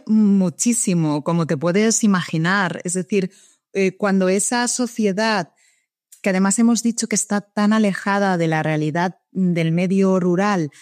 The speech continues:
asocia el porcino con contaminación o con falta de bienestar de los animales, se genera un rechazo emocional.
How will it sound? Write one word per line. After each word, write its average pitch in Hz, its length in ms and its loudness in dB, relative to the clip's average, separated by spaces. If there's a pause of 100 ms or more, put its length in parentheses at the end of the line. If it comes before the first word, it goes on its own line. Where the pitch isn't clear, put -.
(180)
asocia 214 640 0
el 202 160 0
porcino 180 760 0 (280)
con 185 380 2
contaminación 170 1120 -2 (260)
o 190 360 2
con 165 280 0
falta 233 540 -2
de 214 200 2
bienestar 190 580 -2
de 180 100 0
los 175 180 -2
animales, 247 680 0 (180)
se - 180 -2
genera 185 560 0
un 208 160 2
rechazo 165 540 -2
emocional. 147 680 -6